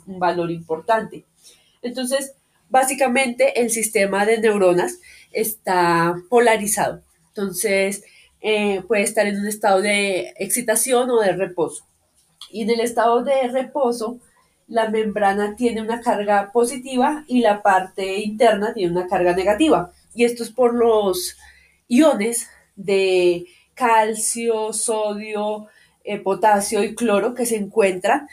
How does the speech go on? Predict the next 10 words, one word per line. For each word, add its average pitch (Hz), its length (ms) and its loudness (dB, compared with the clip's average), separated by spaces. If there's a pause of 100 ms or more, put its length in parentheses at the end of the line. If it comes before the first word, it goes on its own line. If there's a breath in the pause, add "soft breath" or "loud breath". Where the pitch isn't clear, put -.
(160 loud breath)
interaccionando 185 800 2
dentro 180 340 0
y - 20 -8
fuera 180 300 0
de 160 80 0
la 160 140 0
neurona. 202 560 0 (1120 soft breath)
Eh, 220 580 0 (1200 soft breath)
pues, 214 480 0
em, 180 840 -4